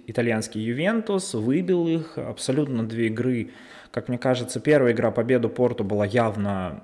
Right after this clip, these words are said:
закономерной, а вот ответка была очень такой,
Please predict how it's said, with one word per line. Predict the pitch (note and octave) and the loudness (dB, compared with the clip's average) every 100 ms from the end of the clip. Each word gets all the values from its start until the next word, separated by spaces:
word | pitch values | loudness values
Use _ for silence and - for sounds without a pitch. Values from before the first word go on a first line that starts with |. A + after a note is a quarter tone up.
| - | -6
закономерной, | G#2+ A2+ A2+ A#2+ D#3+ G3 F3 E3 - | -4 0 0 0 0 0 0 -2 -4
а | A2 | -4
вот | G#2+ G2+ G2 | -4 -4 -6
ответка | - A#2 D3 D3+ E3+ | -4 2 2 2 -4
была | C#3 G#2+ G#2 A2+ | 0 0 2 2
очень | G#2 G#2+ A#2 | 2 0 -4
такой, | G#2+ A2+ - G2 | -6 -6 -2 -2